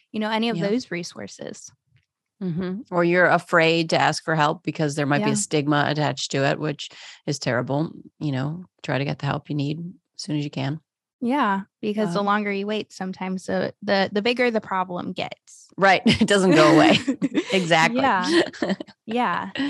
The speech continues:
Speaker 1: So the military definitely needs, you know, people like that to, to step into those roles and be like, "Hey,"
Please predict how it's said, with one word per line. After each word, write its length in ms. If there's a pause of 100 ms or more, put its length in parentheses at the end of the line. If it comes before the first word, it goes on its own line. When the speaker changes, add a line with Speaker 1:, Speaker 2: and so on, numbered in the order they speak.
Speaker 1:
So 240
the 220
military 480
definitely 680
needs, 380
you 100
know, 180
people 360
like 240
that 360
to, 280 (220)
to 160
step 320
into 240
those 260
roles 320
and 80
be 120
like, 140
"Hey," 420